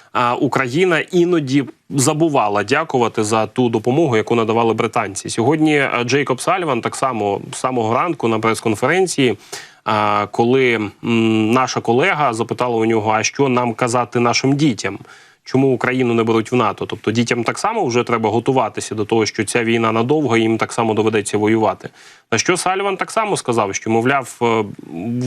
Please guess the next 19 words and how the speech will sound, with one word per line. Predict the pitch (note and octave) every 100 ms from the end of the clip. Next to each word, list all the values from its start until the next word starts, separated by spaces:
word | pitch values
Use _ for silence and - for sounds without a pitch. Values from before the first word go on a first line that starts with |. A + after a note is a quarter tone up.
| C3+
ми | D#3+ F3+
хотіли | D#3 D#3 - E3
би | D3 C#3
почути | - C3+ - C#3 C3
більше | B2 B2+ -
вдячності | A#2 A#2 A#2 G2 - G2 - G2+
за | G#2
нашу | G#2 A2
допомогу. | G#2+ G#2+ A#2 G2 - - - -
Отут | A#2+ C#3+
виникає | F3+ E3+ F3 E3
питання, | D#3 E3+ C#3+
на | C3+
вашу | C#3+ C#3 D3
думку, | D#3 C3+ B2
чи | D3
не | D3+ D3+
похитнеться | C#3+ - C3+ - F#3 - B2+
зараз, | A2+ C#3 A2 F#2+ -